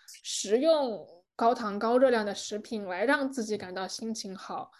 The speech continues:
这个我们在最后聊现代生活的压力与广泛流行的合法成瘾制品时会继续探讨这个问题。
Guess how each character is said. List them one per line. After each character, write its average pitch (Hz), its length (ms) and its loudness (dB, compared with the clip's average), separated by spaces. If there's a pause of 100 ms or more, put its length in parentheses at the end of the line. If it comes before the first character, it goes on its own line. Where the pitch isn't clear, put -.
这 339 140 4
个 285 80 10
我 233 100 10
们 190 200 0
在 254 160 6
最 302 180 0
后 294 200 6
聊 196 280 4
现 330 220 0
代 269 160 4
生 269 200 2
活 226 120 2
的 226 100 4
压 254 220 2
力 269 240 2
与 214 80 2
广 208 240 2
泛 285 200 2
流 214 200 4
行 202 320 -4
的 202 560 4
合 262 260 4
法 240 180 2
成 220 240 -4
瘾 240 220 -2
制 247 160 -2
品 202 260 -8
时 196 220 -4
会 226 180 -2
继 233 160 -4
续 233 140 -2
探 240 220 -2
讨 220 180 -8
这 208 100 -4
个 202 80 -2
问 196 220 -2
题。 - 300 -10